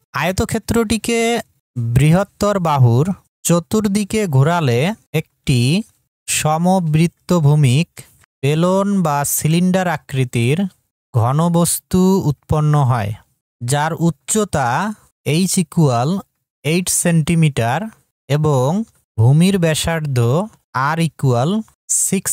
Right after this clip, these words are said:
সেন্টিমিটার। অর্থাৎ এই আয়তক্ষেত্রের দৈর্ঘ্য যেটা থাকবে সেটা হবে সিলিন্ডারের উচ্চতা এইচ এর মান, আর প্রস্থ যা দেওয়া থাকবে সেটা হবে সিলিন্ডারের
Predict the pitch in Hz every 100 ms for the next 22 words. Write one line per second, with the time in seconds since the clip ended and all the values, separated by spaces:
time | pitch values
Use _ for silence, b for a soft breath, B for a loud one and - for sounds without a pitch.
0 | - 151 123 113 104 107 107 - 127 156
1 | - 156 131 175 _ - 127 147 165 208
2 | 202 208 220 202 151 156 175 190 196 180
3 | 190 156 135 131 135 151 160 151 160 160
4 | 185 240 - 156 156 156 160 160 156 -
5 | 180 165 240 294 - 135 151 185 180 190
6 | 262 - _ 127 127 123 - 170 170 -
7 | 220 190 185 170 165 - 156 143 165 277
8 | - - _ - - 156 170 156 165 262
9 | 294 - - - 156 160 160 156 190